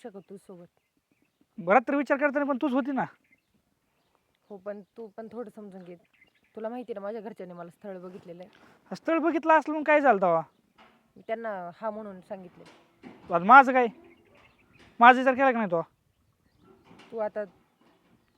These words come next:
Speaker 2: मी काय? हा?
Speaker 1: हे बघ, मी तुला क्लिअर सांगते, माझ्या घरच्यांनी स्थळ बघितले. मुलगा चांगला आहे, इंजिनियर आहे, पुण्याला जॉब करतोय आणि घरच्यांना पण सगळ्यांना आवडले आणि मला पण आवडले.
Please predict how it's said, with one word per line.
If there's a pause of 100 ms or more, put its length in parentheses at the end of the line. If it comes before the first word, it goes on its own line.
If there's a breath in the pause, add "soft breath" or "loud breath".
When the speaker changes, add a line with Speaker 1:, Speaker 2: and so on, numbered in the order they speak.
(760)
Speaker 2:
मी
काय? (600)
हा? (1160)
Speaker 1:
हे
बघ,
मी
तुला
क्लिअर
सांगते, (160)
माझ्या
घरच्यांनी
स्थळ
बघितले. (140)
मुलगा
चांगला
आहे, (180)
इंजिनियर
आहे, (460)
पुण्याला
जॉब (100)
करतोय (520)
आणि
घरच्यांना
पण
सगळ्यांना
आवडले (460)
आणि
मला
पण
आवडले.